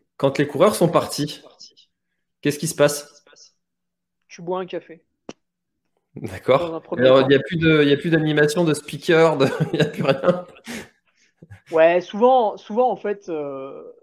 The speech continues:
Speaker 2: vraiment, quand t'as donné, alors, ça dépend, parce que tu sais, souvent, t'as plusieurs départs. Mais disons que une, une course classique, voilà, t'as deux, trois départs le matin. Et puis après, bah, ils sont partis et il faut attendre que le premier revienne.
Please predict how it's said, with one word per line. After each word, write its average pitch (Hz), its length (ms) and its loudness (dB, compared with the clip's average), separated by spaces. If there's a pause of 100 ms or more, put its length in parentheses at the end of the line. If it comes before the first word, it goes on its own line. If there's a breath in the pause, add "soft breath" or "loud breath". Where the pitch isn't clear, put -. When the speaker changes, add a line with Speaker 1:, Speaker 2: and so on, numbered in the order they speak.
(240)
Speaker 2:
vraiment, 185 400 -6
quand 170 160 -10
t'as 165 140 -6
donné, 180 320 -8
alors, 247 180 -2
ça 294 120 -8
dépend, 302 180 -6
parce 226 160 -8
que 202 40 -16
tu 156 60 -16
sais, 240 160 -6
souvent, 214 220 -8
t'as 190 100 -8
plusieurs 190 220 -8
départs. 170 340 -12 (880)
Mais 156 100 -12
disons 180 380 -8
que 147 480 -10 (540)
une, 175 320 -18
une 156 480 -20
course - 280 -10
classique, 185 400 -8
voilà, 165 260 -4
t'as 139 160 -10
deux, 151 260 -16
trois 151 280 -8
départs 147 400 -2
le 139 100 -8
matin. 185 520 -6 (500)
Et - 40 -20
puis - 160 -12
après, 190 260 -6
bah, 143 140 -18
ils 139 100 -20
sont 160 180 -20
partis 220 560 -16
et 123 60 -20
il 127 60 -20
faut 160 120 -20
attendre 190 300 -6
que 175 100 -10
le 156 60 -16
premier 196 260 -6
revienne. 180 420 -4